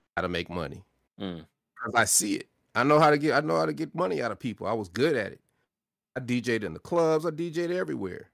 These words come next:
Speaker 1: right? All over the country. And I've just had a great life. I was already popular before Whoomp There It Is.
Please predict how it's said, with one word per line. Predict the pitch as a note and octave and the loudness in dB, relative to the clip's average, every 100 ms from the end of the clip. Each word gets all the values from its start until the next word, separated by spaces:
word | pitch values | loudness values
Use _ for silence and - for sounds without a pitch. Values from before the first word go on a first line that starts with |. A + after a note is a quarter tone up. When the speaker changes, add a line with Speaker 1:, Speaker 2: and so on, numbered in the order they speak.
| _ _ - - | _ _ -8 0
Speaker 1:
right? | A2+ B2+ A#2+ | 2 2 0
All | - A#2+ D3 | -4 -2 -2
over | D3+ | -4
the | D3 | -4
country. | E3+ D#3+ - - - _ _ _ _ _ _ _ - | -4 -4 -6 -16 -20 _ _ _ _ _ _ _ -6
And | A2 G2+ F#2+ E2+ F#2 G2+ _ _ _ _ _ _ _ _ - | -2 0 -2 -4 -10 -16 _ _ _ _ _ _ _ _ -4
I've | C3 | -2
just | C3 A#2 | -2 -2
had | B2 G2 | -2 -2
a | |
great | D#2+ D2 F2 G#2+ A#2 | -4 -10 -6 -4 -2
life. | B2+ D#3+ - - _ _ _ _ _ _ - | -2 -2 -4 -10 _ _ _ _ _ _ -6
I | |
was | E3+ E3+ | 0 2
already | E3+ E3+ F#3 F3+ | 4 4 2 0
popular | B2+ D3+ B2+ C3+ A#2+ G#2+ | 2 2 2 0 -2 -2
before | A2 - B2+ A#2 | -6 -6 -2 -2
Whoomp | A2+ A#2 A2+ | -2 -4 -4
There | G#2 G#2 | -2 -2
It | |
Is. | G2+ F2 C2+ - | -2 -6 -8 -16